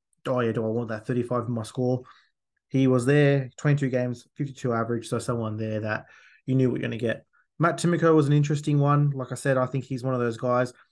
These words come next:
average draft position two sixty, um, had a couple of blinding scores, uh, a couple of highs of a hundred and twenty-two. Obviously, had, had the low score in him when everyone kinda jumped on.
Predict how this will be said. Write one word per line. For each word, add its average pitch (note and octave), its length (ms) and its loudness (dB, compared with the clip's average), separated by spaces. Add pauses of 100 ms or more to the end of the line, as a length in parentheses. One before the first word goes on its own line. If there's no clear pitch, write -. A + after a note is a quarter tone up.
(280)
average C#3 340 -2
draft C3 320 0
position B2+ 380 -8
two C#3 180 -2
sixty, D3+ 500 -4 (560)
um, A#2+ 680 -2
had C3 180 0
a A#2 60 -2
couple C#3 240 -2
of A#2+ 80 -4
blinding C3+ 500 2
scores, C3+ 420 -6
uh, B2 40 0
a A#2 240 -2
couple B2+ 260 -8
of A2+ 60 -8
highs B2+ 240 0
of A2+ 80 -4
a A2+ 40 -2
hundred A#2+ 300 -2
and A2+ 140 -6
twenty-two. D#3+ 640 0 (680)
Obviously, D#3 320 0
had, D3+ 180 4
had C#3+ 160 0
the D3 80 2
low C#3+ 180 4
score C#3 360 -4
in C#3+ 160 -2
him C3+ 400 0
when B2+ 160 -6
everyone B2 260 -2
kinda B2 220 -2
jumped B2 320 -4
on. B2 260 -2